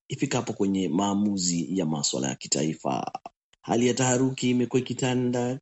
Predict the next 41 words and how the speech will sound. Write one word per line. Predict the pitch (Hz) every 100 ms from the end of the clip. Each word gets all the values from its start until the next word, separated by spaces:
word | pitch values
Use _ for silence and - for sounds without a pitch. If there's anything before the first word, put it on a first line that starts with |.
| -
kati | 120 120 120
ya |
Australia | 117 - 127 123
na | 120
Beijing | 113 113 110 127 123
tangu | 120 127 123
taifa | 117 113 120
hilo | 120 139 64 - _ _ _
liliposema | - 85 110 127 123
kuwa | 120 127
uchunguzi | 120 120 120 110 110
huru | 120 131 120 127 185 _
ufanyike | - - 127 143 147 - 143
ili | - 151 147
kubaini | - 135 135 147 147 135
kiini | - 143 143 135
cha | 123
virusi | 123 123 117 107
vya | 104
korona | - 92 90 92
nchini | - 80
China, | - 151 127 73
kwenye | - 90 98
mji | 104 95
wa | 90
Wuhan, | 95 95 - 135 98 - - - - -
mwishoni | 117 117 127 104
mwa | 92
mwaka | 87 80 69
uliopita. | 71 73 - 90 - 50 50 _ _ _
Tangu | - 208 165
wakati | - 123 120
huo, | 123 117
China | - 147 131 160 - - -
imeongeza | 143 127 123 127 123
ushuru | 113 110 196 143 76 -
dhidi | 78 101 117 110
ya |
mvinyo | 104 101 120 113
kutoka | 107 - 113
Australia, | 110 104 - 147 85 69